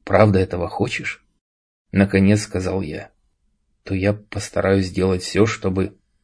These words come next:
впоследствии тебе не пришлось жалеть об этом. Фил сказал, что ты никогда на мне не женишься,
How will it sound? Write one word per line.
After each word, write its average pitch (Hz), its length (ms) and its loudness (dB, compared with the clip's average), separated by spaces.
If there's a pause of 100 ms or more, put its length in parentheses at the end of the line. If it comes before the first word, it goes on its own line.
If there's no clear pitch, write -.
(280)
впоследствии 101 600 2
тебе 98 240 -4
не 98 120 2
пришлось 98 600 -2 (600)
жалеть 95 440 0
об 104 120 -6
этом. - 320 -14 (600)
Фил 156 260 0
сказал, 110 520 -2
что - 260 -6
ты 101 100 0
никогда 98 440 2
на 90 100 -2
мне 90 160 0
не 87 140 -4
женишься, - 600 -6